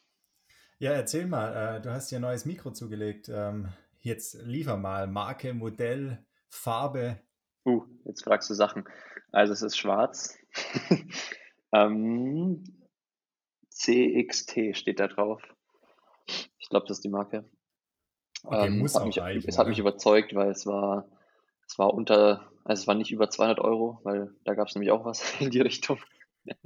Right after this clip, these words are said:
Speaker 2: Ähm, also es war noch, ähm, stemmbar für meinen Geldbeutel. Und es sah irgendwie auch fancy aus. Also ich hab dir schon gesagt, ich hab noch so einen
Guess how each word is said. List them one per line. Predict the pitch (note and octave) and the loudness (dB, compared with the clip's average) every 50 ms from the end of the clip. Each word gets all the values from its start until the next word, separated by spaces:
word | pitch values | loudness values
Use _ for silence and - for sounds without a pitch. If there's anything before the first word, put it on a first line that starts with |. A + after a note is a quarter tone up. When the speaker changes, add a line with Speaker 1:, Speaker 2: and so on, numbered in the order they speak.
| - - _ - - - - - - - - - - - _ - | -14 -14 _ -4 -2 -2 -2 -2 -4 -6 -10 -12 -16 -18 _ 0
Speaker 2:
Ähm, | G#2 G2 G2 F#2+ F#2+ F#2+ G2 G2 G2+ G2+ - | 2 2 4 2 2 0 -2 -2 -4 -2 -2
also | G#2 G2+ G2 G2 | -2 -2 -2 -4
es | - - | 2 4
war | G2 G2+ G2+ | 4 6 6
noch, | G2+ G2+ - - - - _ _ | 4 0 -2 -6 -12 -16 _ _
ähm, | G2 G2 G2 G2 G2 G2 F#2+ - - _ _ _ | -4 -2 -2 -2 -2 -4 -6 -6 -10 _ _ _
stemmbar | - - - - G2 G#2+ A2 G2+ G2 G2+ | -10 -2 4 4 4 6 6 6 4 4
für | - G2 | 4 0
meinen | G2+ G2+ G2+ | -2 -2 0
Geldbeutel. | G2+ G2+ G2+ - G#2 G2+ G2 G#2 G#2 - _ _ _ _ _ _ _ _ _ _ _ _ _ _ | 0 0 0 2 0 0 0 -2 -6 -8 _ _ _ _ _ _ _ _ _ _ _ _ _ _
Und | - G2 G2 G2 G2 F#2+ F#2+ F#2 | -2 2 4 4 4 2 2 -2
es | - - - | -2 0 2
sah | - G2+ - | 2 2 2
irgendwie | G#2 G2+ G2 G2+ - | 2 0 0 0 0
auch | G3+ G2+ - | 0 -2 -4
fancy | - - G#2 G2+ G2+ G2+ - - - | -2 0 2 2 2 0 -2 -2 0
aus. | G2+ G2+ G2 - - | 0 0 -2 -2 -2
Also | G2 G2 F#2+ | -4 -4 -4
ich | - | -6
hab | - - | -6 -6
dir | - G#2+ | -6 -6
schon | - A2 G#2 G2 - | -6 -6 -8 -8 -8
gesagt, | A2+ G#2 G2 G#2+ A2 G#2+ | -8 -2 2 2 2 2
ich | - | 0
hab | G#2+ - - | -4 -10 -10
noch | G#2 - | -12 -8
so | - - G#2 | -6 -4 -2
einen | G#2 G2+ G2+ G2+ G2+ G2+ - | -2 -2 -2 -4 -6 -8 -10